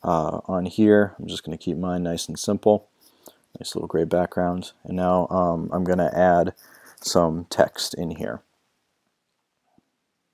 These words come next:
So throw some text in,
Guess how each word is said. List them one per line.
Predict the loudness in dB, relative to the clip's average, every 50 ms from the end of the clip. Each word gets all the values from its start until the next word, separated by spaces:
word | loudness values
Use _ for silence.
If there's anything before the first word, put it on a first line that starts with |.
| _ _ _ _ -20 -20 _ _ _ _ _ _ _ _ _ _ _ _ _ _ _ _ _ _ _ _ _ _ _ _ _ _ -20
So | -20 -20 -20 _
throw | -8 -6 -6 -6
some | -6 -6 -10 -10 -10
text | -4 -2 -2 -2 -2 -4 -4 0 2
in, | 2 2 2 0 -4